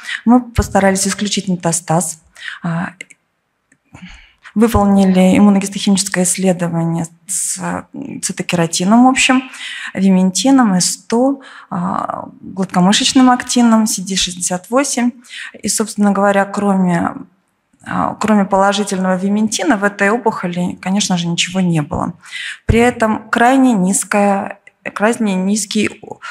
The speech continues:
индекс пролиферации. Единичные клетки, менее одного процента.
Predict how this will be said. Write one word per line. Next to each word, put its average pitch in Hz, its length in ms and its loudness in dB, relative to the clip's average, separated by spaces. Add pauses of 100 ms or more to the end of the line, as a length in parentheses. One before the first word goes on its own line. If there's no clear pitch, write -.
(140)
индекс 202 280 2
пролиферации. 170 800 -2 (120)
Единичные 214 640 2
клетки, 165 420 -4
менее 214 340 4
одного 180 300 2
процента. 165 800 -4